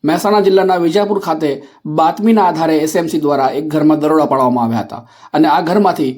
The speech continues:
એસ એમ સી એ કુલ બે લાખ એકવીસ હજાર રૂપિયા કિંમતનો વિદેશી દારૂ જપ્ત કરવામાં આવ્યો છે. સાથે સાથે એસ એમ સી દ્વારા આ ઘરમાંથી કુલ ત્રણ કાર અને મોબાઈલ સહિતનો આઠ લાખનો મુદ્દામાલ પણ કબજે કરવામાં આવ્યો છે.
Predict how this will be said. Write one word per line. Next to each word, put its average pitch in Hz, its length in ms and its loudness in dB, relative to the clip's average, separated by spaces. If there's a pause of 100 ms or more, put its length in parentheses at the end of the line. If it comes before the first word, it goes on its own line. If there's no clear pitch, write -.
(320)
એસ 196 160 0
એમ 208 160 2
સી 190 180 0
એ - 20 -2 (100)
કુલ 165 140 4 (200)
બે 208 100 6 (140)
લાખ 160 180 0 (420)
એકવીસ 226 380 0
હજાર 160 240 0
રૂપિયા 160 280 -2
કિંમતનો 147 420 -2 (480)
વિદેશી 202 380 0
દારૂ 165 260 0
જપ્ત 147 260 -4
કરવામાં 113 320 -2
આવ્યો 80 220 -12
છે. - 80 -18 (540)
સાથે 151 260 -2
સાથે 190 260 2
એસ 190 100 0
એમ 196 140 0
સી 185 120 -4
દ્વારા 180 280 2 (420)
આ 190 160 0
ઘરમાંથી 175 500 -2 (420)
કુલ 170 160 4 (380)
ત્રણ 214 380 0
કાર 196 220 2 (320)
અને 165 140 0 (100)
મોબાઈલ 214 340 2
સહિતનો 156 340 -4 (520)
આઠ 233 240 0
લાખનો 170 320 -2
મુદ્દામાલ 156 420 0
પણ 156 160 -6
કબજે 131 260 -4
કરવામાં 117 280 0
આવ્યો 95 220 -14
છે. - 60 -20